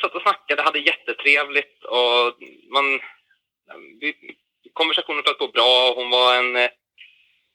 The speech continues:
hon var välutbildad, väl, vältalig och vi kom överens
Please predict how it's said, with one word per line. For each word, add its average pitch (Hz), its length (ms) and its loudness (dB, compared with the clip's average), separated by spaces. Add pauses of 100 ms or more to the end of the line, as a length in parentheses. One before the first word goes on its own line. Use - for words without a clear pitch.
(140)
hon - 100 -10
var 170 180 0
välutbildad, 147 600 -2
väl, 135 340 0 (460)
vältalig 139 720 0
och 131 60 -4
vi 139 180 2
kom 143 180 -4
överens 131 420 -2